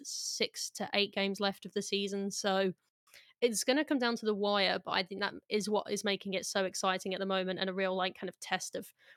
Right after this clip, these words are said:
how much have I learned over the last four or five months of Football Manager and how can I learn to, to fix the save, if that makes sense, and, and kind of try and stay up. Um, I'm not really sure what I'll do if,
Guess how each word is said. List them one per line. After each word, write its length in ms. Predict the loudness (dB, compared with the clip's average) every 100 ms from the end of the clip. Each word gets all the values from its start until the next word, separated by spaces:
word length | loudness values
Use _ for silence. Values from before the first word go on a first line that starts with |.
| _ _ _
how 320 | -10 -2 0
much 200 | 0 0
have 200 | -2 2
I 100 | 2 4
learned 280 | 4 2
over 160 | 2 2
the 60 | 2
last 260 | 0 -2
four 140 | -2 -2
or 80 | 2
five 260 | 2 2
months 280 | 0 -4 -6
of 60 | -6
Football 180 | -2
Manager 300 | -2 -2 0
and 120 | 0 2
how 220 | 0 0
can 180 | -2 -2
I 240 | 0 -2 _ -20 _
learn 460 | -4 0 2 2 0
to, 340 | -2 0 0 -4 _
to 120 | -12 -4
fix 340 | -4 -4 -6
the 100 | -8
save, 380 | 0 2 4 2
if 100 | 0
that 140 | 0
makes 180 | -2 -2
sense, 340 | 0 -2 -2 -2
and, 200 | -2 -4
and 240 | -4 -4
kind 160 | -4 -6
of 100 | -8
try 280 | -4 0
and 140 | 0 0
stay 240 | 0 2
up. 220 | 2 0 -6
Um, 560 | -2 -2 0 -2 -2 -4 _ _ _ _ _ -8
I'm 60 | -2
not 100 | 0
really 160 | 2 2
sure 200 | 4 4
what 120 | 4
I'll 140 | 2
do 320 | 4 4 6
if, 360 | 4 2 -6